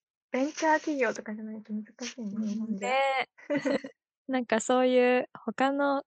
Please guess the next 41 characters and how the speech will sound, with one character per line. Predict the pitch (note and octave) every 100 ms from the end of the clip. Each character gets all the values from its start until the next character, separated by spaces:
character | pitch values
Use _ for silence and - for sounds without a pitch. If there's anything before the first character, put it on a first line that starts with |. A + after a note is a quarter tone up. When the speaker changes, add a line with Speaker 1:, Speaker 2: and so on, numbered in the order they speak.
| -
Speaker 2:
会 | - B3 B3+
社 | - C4 B3+ B3+
の | B3+
こ | A#3
と | A#3 A#3+
は |
よ | A3 B3
く | -
わ | G#3 G3+
か | A3+ A3+
ん | G#3
な | G3
い | -
け | G3+ G3
ど、 | F#3+ F#3 - _ _ _ G3 - _ _
う | A3+
ち | - B3
の | C4+
会 | - B3+ B3+
社 | - A#3+
だ | A3
け | - C4
だ | A#3
ろ | G2+
う | G3+
な、 | G#3
み | G3+ G3+
た | G3+
い |
な | G3 G3+
習 | - G3
慣 | G3+ G#3+ G3+
っ |
て | -
あ |
っ | G#3+
た | -
り | -
す | -
る？ | -
Speaker 1:
う | C4